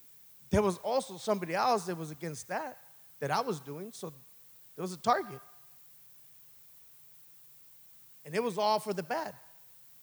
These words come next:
Why wouldn't I walk in this and have a target for Christ when there's something real and something worth dying for?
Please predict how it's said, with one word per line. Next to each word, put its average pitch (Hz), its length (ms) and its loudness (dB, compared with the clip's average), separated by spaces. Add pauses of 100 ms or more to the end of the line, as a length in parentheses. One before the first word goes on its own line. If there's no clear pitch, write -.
(140)
Why 185 140 4
wouldn't 262 300 0
I 240 120 0 (760)
walk 226 280 4
in 185 200 -2
this 165 580 -4 (200)
and 156 100 -8
have 185 160 4
a 147 120 -12
target 180 380 0
for 151 80 -12
Christ 143 540 -6 (1800)
when 214 160 4
there's 202 140 6
something 202 440 0
real 156 520 -2 (500)
and 165 120 0
something 196 380 4
worth 175 240 4
dying 190 280 4
for? 131 240 -14